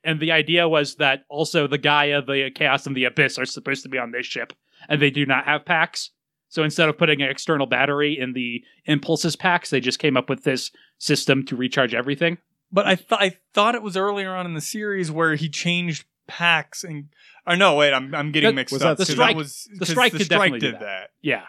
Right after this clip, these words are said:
Speaker 2: I don't know that the Impulse has ever actually been shown to do that, 'cause he al-, we also haven't really seen him switching packs mid-combat very often.
Speaker 1: Just that first episode.
Speaker 2: I think he did it in the episode where he went crazy the first time. I think he
Speaker 1: Oh,
Speaker 2: had
Speaker 1: you,
Speaker 2: to
Speaker 1: you are
Speaker 2: force
Speaker 1: right.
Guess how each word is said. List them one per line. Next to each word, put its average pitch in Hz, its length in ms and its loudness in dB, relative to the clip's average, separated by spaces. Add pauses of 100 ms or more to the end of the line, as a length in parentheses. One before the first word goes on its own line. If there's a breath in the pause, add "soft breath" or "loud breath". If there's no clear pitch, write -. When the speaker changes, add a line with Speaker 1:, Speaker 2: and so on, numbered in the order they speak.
Speaker 2:
I 156 80 0
don't 196 200 0
know 196 100 2
that 185 220 0
the 156 180 0
Impulse 151 380 -2
has 131 140 -6
ever 127 220 4
actually 127 300 0
been 117 160 -6
shown 123 300 -4
to 107 60 -10
do 123 260 -4
that, 113 180 -6
'cause - 100 -20
he 208 140 0
al-, 226 140 -2
we 190 120 -4
also 208 160 -2
haven't 185 180 -2
really 165 160 -4
seen 160 200 -6
him 151 120 -8
switching 143 380 -10
packs 135 320 -2
mid-combat 120 600 -6
very 95 220 -12
often. 95 320 -12 (100)
Speaker 1:
Just 202 200 4
that 190 140 2
first 151 220 0
episode. 127 380 -4 (220)
Speaker 2:
I - 20 -20
think 226 160 -2
he 233 100 -2
did 202 180 4
it 196 160 2
in 156 260 0
the 127 680 0 (260)
episode 156 460 4
where 139 220 6
he 139 160 2
went 131 320 0
crazy 123 300 2
the 110 80 -10
first 117 260 -6
time. 107 160 -10
I 113 80 -8
think 139 180 -8
he 190 60 4
Speaker 1:
Oh, 151 60 2
Speaker 2:
had 127 140 -6
Speaker 1:
you, 113 60 -8
Speaker 2:
to - 120 -8
Speaker 1:
you 165 80 2
are 147 60 0
Speaker 2:
force 131 120 -2
Speaker 1:
right. 107 180 -8